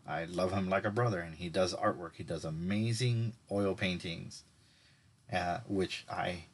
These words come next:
happen to have <laughs> in my house. <laughs> Uh, and, you know, so on and so forth. And the list goes on and on. I mean, Tommy Castillo, uh,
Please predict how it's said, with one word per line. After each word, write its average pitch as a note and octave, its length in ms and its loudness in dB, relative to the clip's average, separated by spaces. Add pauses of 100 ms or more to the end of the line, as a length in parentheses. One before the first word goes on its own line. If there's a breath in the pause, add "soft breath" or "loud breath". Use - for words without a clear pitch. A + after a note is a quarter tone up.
(100)
happen A#2 340 0
to A#2 120 4
have A#2 520 -2 (180)
<laughs> - 140 4
in B2 300 8
my A2+ 160 4
house. - 480 6 (240)
<laughs> B2 180 2 (760 loud breath)
Uh, E2 260 2 (140)
and, E2+ 320 -2
you A2+ 100 2
know, F#2 200 0
so - 200 0
on C#3+ 140 4
and B2 100 2
so A#2 100 2
forth. G2+ 300 0
And F2 180 -8 (100)
the G#2 120 2
list C3+ 520 2
goes G2+ 300 0
on F#2+ 220 0
and F2 100 -2
on. F2+ 380 -6 (160)
I F#2+ 80 -4
mean, F2+ 300 -4
Tommy G2+ 320 0
Castillo, G2 840 2 (680 soft breath)
uh, D#2+ 380 0